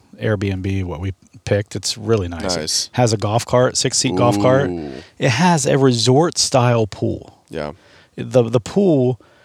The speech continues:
Speaker 1: it's a standalone house, has bikes, has a golf cart,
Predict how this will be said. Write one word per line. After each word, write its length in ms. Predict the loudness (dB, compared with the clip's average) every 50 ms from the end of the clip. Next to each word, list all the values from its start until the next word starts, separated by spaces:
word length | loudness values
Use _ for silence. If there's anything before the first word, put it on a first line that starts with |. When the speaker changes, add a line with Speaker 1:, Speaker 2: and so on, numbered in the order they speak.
| _ _ 0
Speaker 1:
it's 260 | 2 2 2 4 4
a 60 | 2
standalone 600 | 2 2 0 0 0 0 0 0 0 0 2 2
house, 520 | 2 2 2 0 0 -2 -4 -6 -8 -10 _ -8
has 240 | 0 2 2 2 2
bikes, 360 | 2 2 2 2 2 -2 -2
has 180 | 0 0 0 0
a 40 |
golf 260 | 0 2 2 2 0 2
cart, 300 | 2 4 4 4 2